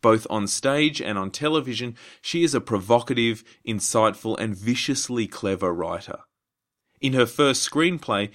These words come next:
she explores an idea that we're familiar with, the reflex to self-sabotage a relationship as it heads into uncharted waters of emotional intimacy.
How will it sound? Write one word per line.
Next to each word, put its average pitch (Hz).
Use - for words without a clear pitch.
she -
explores 165
an 143
idea 113
that 107
we're 107
familiar 123
with, 78
the 113
reflex 117
to 104
self-sabotage 107
a -
relationship 98
as 104
it -
heads 110
into 101
uncharted 104
waters 92
of 101
emotional 90
intimacy. 95